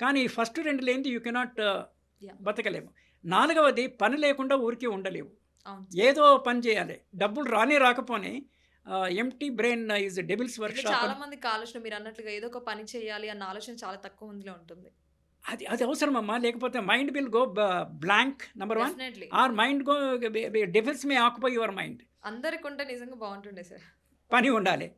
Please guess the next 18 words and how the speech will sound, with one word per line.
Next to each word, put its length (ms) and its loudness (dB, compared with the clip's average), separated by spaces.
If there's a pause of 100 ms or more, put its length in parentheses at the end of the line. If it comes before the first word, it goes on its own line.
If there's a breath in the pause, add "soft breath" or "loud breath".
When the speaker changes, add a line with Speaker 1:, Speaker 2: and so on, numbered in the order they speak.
Speaker 2:
అస్సలు. 280 -14
Speaker 1:
పని, 140 -2
పని 260 0
చేసినప్పుడు 480 0
ఎంతో 280 2
కొంత 200 0
ఆదాయం 480 6
ఉండాలి 280 4
కదా, 180 0
Speaker 2:
<laughs> 160 -8
Speaker 1:
మిమ్మల్ని 300 0
మీరు 180 -2
పోషించుకోవడానికి. 1000 -4 (200 soft breath)
ఈ 280 -4
ఐదిట్లో 560 0 (120)
ఆర్డర్ 340 4
మట్టుకు 320 -4
ఇది. 260 -8